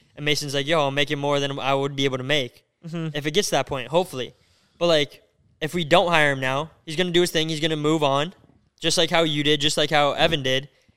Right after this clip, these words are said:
Speaker 1: And it'll be me and Nick, and we'll have to hire someone. So why not give it a shot? That's why we went on the road trip. We try,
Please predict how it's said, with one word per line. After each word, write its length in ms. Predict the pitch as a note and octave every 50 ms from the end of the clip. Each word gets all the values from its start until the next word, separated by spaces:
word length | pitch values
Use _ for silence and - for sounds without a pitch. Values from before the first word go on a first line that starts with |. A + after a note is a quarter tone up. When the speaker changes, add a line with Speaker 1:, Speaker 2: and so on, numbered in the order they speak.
| _ _ -
Speaker 1:
And 140 | D3 D3+ D#3
it'll 100 | D#3+ D#3
be 140 | D3+ D#3 D3+
me 180 | D#3 D#3+ D#3+
and 100 | D#3 D3+
Nick, 260 | E3+ F#3 E3 D#3 -
and 140 | C#3+ D3+ D3+
we'll 100 | D3+ D3+
have 320 | D3 C#3 F#3 G3 F#3 - -
to 80 | F3 D3
hire 220 | D3 C3+ C3+ C3+
someone. 340 | C3 - C#3 B2+ B2 A#2+ B2+
So 180 | - - E3 D3+
why 220 | D3 C#3+ D3 E3 F3+
not 220 | F3+ F3 D#3+ D#3
give 180 | C#3+ D#3+ E3 C#3+
it 60 | C3+
a 40 | C3
shot? 340 | - - - F#3 E3 B2 A2+
That's 160 | C#3 C#3+ -
why 100 | F3+ F3 F#3
we 60 | E3+
went 200 | D#3 E3+ F#3 F#3+
on 60 | E3+ D3
the 80 | C#3
road 220 | C3+ D#3 D#3+ D3+ -
trip. 280 | - C#3 B2 - -
We 80 | D3 D3
try, 240 | - - F3+ E3 D3+